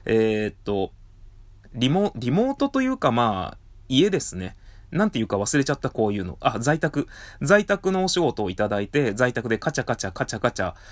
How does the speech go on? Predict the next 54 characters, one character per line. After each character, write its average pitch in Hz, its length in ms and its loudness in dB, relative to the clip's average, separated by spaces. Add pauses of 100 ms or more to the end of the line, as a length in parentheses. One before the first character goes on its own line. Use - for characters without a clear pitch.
(240)
し - 140 0
て 120 100 0
お 113 120 4
り 110 100 0
ま 104 120 -2
す。 87 260 -4 (120)
ち - 100 2
ょ - 20 0
っ - 40 -12
と 151 160 4
む-、 113 160 -2 (140)
ね、 123 220 -2 (100)
そ 107 340 2
う。 - 140 -20
今 131 180 0
な 113 60 2
ん 113 40 -4
か 104 100 -4
ち - 60 -2
ょ - 20 -18
っ - 0 -
と 120 80 0
余 113 120 2
計 139 120 4
な 135 80 0
こ 123 100 -2
と 107 80 -2
言 104 60 -2
い - 20 -4
そ 107 120 -4
う - 20 -2
に - 20 -2
な 101 60 -2
っ 92 40 -6
ち - 60 -12
ゃ 92 60 -2
っ - 20 -12
た 92 80 -8
け 92 80 -6
ど、 92 140 -4
そ 107 280 2
う。 - 440 -20
カ 156 100 6
チ - 80 -2
ャ - 40 0
カ 104 100 -6
チ 87 100 -8
ャ 87 80 -8
し - 60 -8
て 117 100 -2
お 110 80 2
り 101 80 -2
ま 98 140 -4
す。 - 200 -8